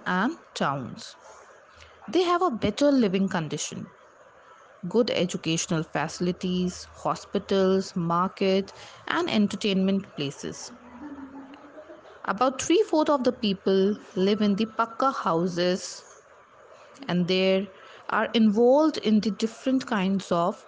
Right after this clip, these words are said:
occupation. Tribal population is actually,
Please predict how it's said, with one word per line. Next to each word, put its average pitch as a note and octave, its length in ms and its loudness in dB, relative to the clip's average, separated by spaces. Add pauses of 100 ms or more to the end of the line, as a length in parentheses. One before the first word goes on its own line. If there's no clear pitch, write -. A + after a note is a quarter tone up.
occupation. - 800 -6 (1500)
Tribal D4+ 640 4
population A3+ 1120 2 (540)
is - 420 -2 (140)
actually, C#4+ 760 2